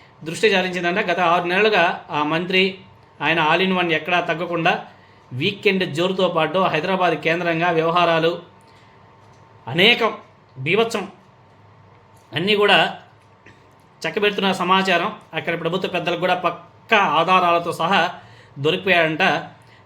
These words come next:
దీంతోనే మరో అడుగు ముందుకేసి పూర్తి స్థాయి నిఘా పెట్టిందంట తెలంగాణ ప్రభుత్వం.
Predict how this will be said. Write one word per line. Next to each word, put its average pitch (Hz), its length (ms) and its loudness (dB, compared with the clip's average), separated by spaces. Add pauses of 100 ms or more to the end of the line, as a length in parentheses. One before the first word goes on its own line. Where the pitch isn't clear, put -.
దీంతోనే 202 360 0
మరో 180 260 2
అడుగు 202 240 2
ముందుకేసి 185 460 0
పూర్తి 214 360 -2
స్థాయి 202 260 0
నిఘా 175 220 0
పెట్టిందంట 170 440 -4
తెలంగాణ 165 400 0
ప్రభుత్వం. 143 480 -4